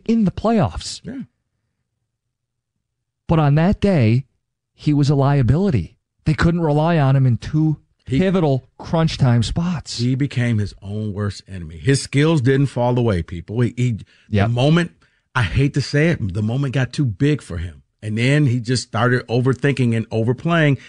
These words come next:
Speaker 2: and he stopped being that person that got him there. But the goalpost, I still say, number,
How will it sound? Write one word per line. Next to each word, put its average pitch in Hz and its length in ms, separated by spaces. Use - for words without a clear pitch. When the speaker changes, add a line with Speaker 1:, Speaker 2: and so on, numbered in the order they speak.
Speaker 2:
and 104 100
he 90 80
stopped 131 460
being 131 240
that 123 200
person 117 420
that 92 200
got 107 280
him 78 120
there. 53 220
But 147 140
the 139 60
goalpost, 147 640
I 127 80
still 131 300
say, - 320
number, 147 280